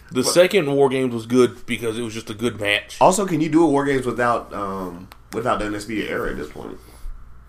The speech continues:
Speaker 1: Yeah, they have been in the first two.
Speaker 2: Yeah.
Speaker 1: Hmm. Kinda like Ric Flair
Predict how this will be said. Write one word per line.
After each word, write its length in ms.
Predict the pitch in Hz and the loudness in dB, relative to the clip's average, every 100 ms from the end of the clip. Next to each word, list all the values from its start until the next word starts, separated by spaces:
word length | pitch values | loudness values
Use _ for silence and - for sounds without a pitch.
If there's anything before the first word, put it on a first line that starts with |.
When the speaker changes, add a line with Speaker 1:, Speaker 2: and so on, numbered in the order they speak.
| - - - | -20 -20 -6
Speaker 1:
Yeah, 200 | 120 156 | 0 2
they 80 | 147 | 4
have 180 | 214 | 2
been 100 | 180 135 | 0 -2
in 60 | |
the 60 | 113 | -4
first 300 | 127 123 - | -4 -4 -4
two. 240 | 135 123 - - | -10 -10 -14 -10
Speaker 2:
Yeah. 220 | 117 117 113 - - - - - - - | -6 -6 -6 -18 -20 -20 -20 -20 -20 -8
Speaker 1:
Hmm. 160 | 131 117 - - - - - - - - - - - - - - | -6 -6 -8 -20 -20 -20 -20 -16 -10 -8 -10 -12 -16 -16 -16 -10
Kinda 200 | 143 139 | -6 0
like 160 | 127 117 | 0 2
Ric 160 | 135 | -2
Flair 380 | - 131 135 120 | -2 -2 -2 -2